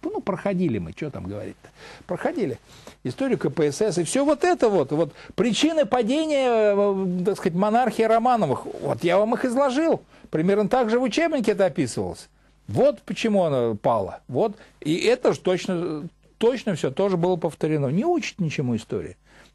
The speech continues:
Вот беда какая. А почему она не учит, как вы думаете? А я вам щас объясню. Вы понимаете, я вот щас так умно сказал. Вот, потыкал носом, да. Фактически Михаил Сергеевич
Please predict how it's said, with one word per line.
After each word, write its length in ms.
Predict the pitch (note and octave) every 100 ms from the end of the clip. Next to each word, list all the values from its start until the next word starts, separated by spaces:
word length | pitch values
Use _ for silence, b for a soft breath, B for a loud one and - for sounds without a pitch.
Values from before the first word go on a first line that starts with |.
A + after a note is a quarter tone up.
| -
Вот 160 | A3
беда 280 | A#3 G3 C#3+
какая. 420 | G#2 G2 - E2 - _ - B B B B B
А 140 | - F#3
почему 360 | A#3 A#3 D#4
она 160 | C4 G3
не 120 | F3+
учит, 300 | C#3 G#2+ -
как 200 | G3+ -
вы 80 | A2+
думаете? 360 | F#2 D#2+ F#2 - _ _ _ _ _ _ _ _ _ _ _ _
А 140 | C#3
я 120 | F3 G#3+
вам 100 | G3+
щас 260 | G3+ F#3
объясню. 480 | F3 E3+ F3+ - A#2
Вы 200 | F2+ A2
понимаете, 440 | D3 F#3+ A#3 F#3+
я 40 | F3+
вот 100 | E3+
щас 160 | E3+
так 220 | E3+ E3 -
умно 300 | G3+ F3 D3
сказал. 560 | - E3 F#3+ A3+ A#2+ - _ _ _ _ _ B B B B
Вот, 360 | B2 B3+ C4 - - -
потыкал 540 | - F#3+ - B3 F3 D#3
носом, 560 | E3+ A3+ A3+ - G#2+
да. 280 | F2+ D#3+ G3 - b b b b -
Фактически 600 | A2 - F3+ - - F#2+ F#2+ - -
Михаил 320 | A#2+ - B2
Сергеевич 560 | - G2 G2+ D#3+ D#3+